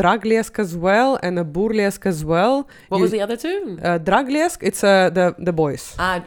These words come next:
Speaker 2: ah, yes, yes, yes, yes. Um, boylesque, I've heard, but, like,
Speaker 1: Yeah.
Speaker 2: but, like, burlesque, but yeah.
Speaker 1: Boylesque, yeah, and
Speaker 2: Mm.
Speaker 1: burlesque, everything, uh, is, uh, anyway in, in the one, uh, direction, and it's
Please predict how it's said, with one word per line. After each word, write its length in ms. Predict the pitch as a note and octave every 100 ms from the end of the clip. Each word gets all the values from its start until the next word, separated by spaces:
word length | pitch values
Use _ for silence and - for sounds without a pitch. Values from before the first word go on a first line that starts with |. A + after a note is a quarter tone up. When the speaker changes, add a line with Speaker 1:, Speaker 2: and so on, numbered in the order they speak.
| -
Speaker 2:
ah, 280 | G3+ B3 B3+
yes, 340 | A#3 G#3 G#3
yes, 240 | G#3 G3 -
yes, 260 | F#3 F#3 F#3+
yes. 380 | F3 D3 - -
Um, 380 | E3 D#3+ D#3+ B2+
boylesque, 640 | D#3+ F3 E3 C3 C3 -
I've 160 | C3+ B2+
heard, 340 | C#3 B2+ B2+
but, 160 | C3+ C#3
like, 200 | C3 B2+
Speaker 1:
Yeah. 360 | E3+ G#3+ D3 D#3+ - - -
Speaker 2:
but, 160 | G#3+
like, 160 | A#3+ D#3+
burlesque, 460 | D3 B2+ A#2+ A#2+
but 180 | C#3 B2+
yeah. 120 | F#2
Speaker 1:
Boylesque, 600 | G#3+ F4 E4 C#4+ - -
yeah, 380 | G3 F#3 D#3+ D3
and 120 | E3 D#3+
Speaker 2:
Mm. 40 |
Speaker 1:
burlesque, 460 | A3+ A3 G3 F#3 F#3
everything, 560 | E3+ D#3+ - D#3+ D3+ - -
uh, 320 | D#3 D3+ C#3+ -
is, 400 | E3 D3+ - -
uh, 360 | D#3 D3 D3 D3+ _ - - -
anyway 360 | - G3+ F#3+ F3+
in, 100 | F3+
in 140 | F#3
the 80 | F3+
one, 320 | F3+ F3 E3+
uh, 220 | D3+ D#3+ D#3
direction, 840 | E3 F3+ E4 - C#4 B3+ B3 A#3+
and 320 | F3 F3 F3 E3+
it's 340 | E3 D#3 -